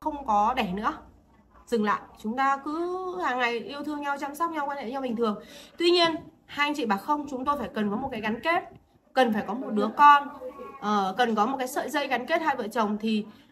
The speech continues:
bắt buộc luôn là anh chị sẽ phải làm thụ tinh ống nghiệm và sinh trứng.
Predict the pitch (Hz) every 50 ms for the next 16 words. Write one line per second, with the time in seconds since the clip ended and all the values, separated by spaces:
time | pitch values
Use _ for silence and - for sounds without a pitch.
0 | _ - 226 320 370 349 339 277 214 220 247 269 269 262 254 214 226 240 240 -
1 | 262 190 - 196 226 233 262 214 208 214 196 202 208 240 214 220 285 269 240 233
2 | 269 294 262 196 208 202 - 269 269 262 - 247 226 262 339